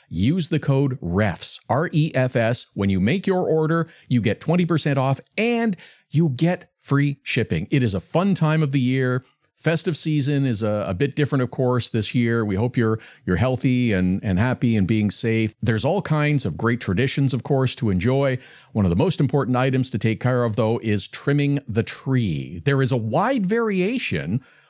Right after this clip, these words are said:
on how and when to trim the tree. Some think it should wait until the big day or the night before. Others like to take care of that important job a little sooner.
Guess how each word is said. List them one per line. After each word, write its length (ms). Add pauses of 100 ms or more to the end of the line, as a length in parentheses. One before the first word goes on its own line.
(100)
on 140
how 520
and 320
when 560
to 140
trim 320
the 80
tree. 320
Some 340
think 300
it 100
should 220
wait 440
until 440
the 80
big 200
day 460
or 140
the 80
night 200
before. 520 (340)
Others 380
like 160
to 80
take 260
care 240
of 80
that 160
important 460
job 320
a 20
little 220
sooner. 420